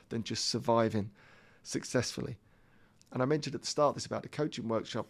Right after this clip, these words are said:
That's why I love coaching. I genuinely feel there's an opportunity through workshops, through one-to-one, through writing books, through running courses, whatever it is, to give something back, to add some value to this short and precious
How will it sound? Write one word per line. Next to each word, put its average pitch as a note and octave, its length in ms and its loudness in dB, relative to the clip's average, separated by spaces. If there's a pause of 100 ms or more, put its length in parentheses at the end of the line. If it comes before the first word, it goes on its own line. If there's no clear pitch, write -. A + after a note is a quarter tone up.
(120)
That's - 180 -6
why C#3+ 100 2
I C3+ 40 4
love A2+ 180 -2
coaching. - 420 -6
I - 60 -8
genuinely C#3 420 0
feel B2 260 -2
there's A#2+ 180 -2
an B2+ 80 -4
opportunity C3 600 -4
through A2+ 200 -8
workshops, C3 640 4 (180)
through - 160 -8
one-to-one, C#3 760 0 (260)
through - 160 -4
writing - 360 -2
books, - 400 6 (260)
through A2+ 160 -6
running A2+ 300 -4
courses, D3 680 2 (300)
whatever D#3 280 4
it C#3 80 2
is, C3+ 320 0 (340)
to - 200 -10
give F#3+ 260 0
something - 640 -2 (120)
back, - 240 -8
to - 100 -8 (100)
add D#3+ 220 -2
some F3 480 0
value C#3 600 4
to - 180 -6
this A2+ 400 -4
short - 240 0
and - 80 -8
precious - 420 -4